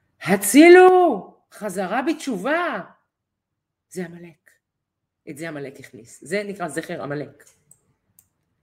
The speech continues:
לא עמלק, זכר עמלק. ומי שעל כל פנים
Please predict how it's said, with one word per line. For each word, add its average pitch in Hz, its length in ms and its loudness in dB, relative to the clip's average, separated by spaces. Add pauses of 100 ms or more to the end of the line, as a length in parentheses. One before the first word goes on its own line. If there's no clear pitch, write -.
(520)
לא 170 80 -2
עמלק, 143 380 -6
זכר 123 560 -8
עמלק. - 400 -20 (2000)
ומי 226 380 -4
שעל 220 320 -4
כל 220 340 -4
פנים 180 440 -12